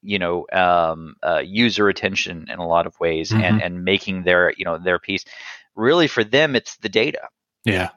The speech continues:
Speaker 1: The data is what they've used and the data algorithms, you know, they creating personalized experiences for your search, personalized experiences for your social feeds, um, personalized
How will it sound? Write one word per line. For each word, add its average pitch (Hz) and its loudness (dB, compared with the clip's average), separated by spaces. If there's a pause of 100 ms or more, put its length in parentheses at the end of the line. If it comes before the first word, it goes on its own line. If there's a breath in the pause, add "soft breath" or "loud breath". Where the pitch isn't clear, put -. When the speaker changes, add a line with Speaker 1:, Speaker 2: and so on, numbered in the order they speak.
(160)
Speaker 1:
The 107 -2
data 113 2
is 110 2
what 107 0
they've 101 2
used 95 -6
and 95 -6
the 92 -6
data 98 4
algorithms, 98 2 (120)
you 98 -10
know, 90 -4
they 87 -2 (500)
creating 101 -2
personalized 107 0
experiences 98 -2
for - -10
your - -12
search, - 0 (360 loud breath)
personalized 104 2
experiences 92 -4
for 92 -6
your 82 -6
social 143 2
feeds, 120 -2 (800)
um, 92 2
personalized 101 -2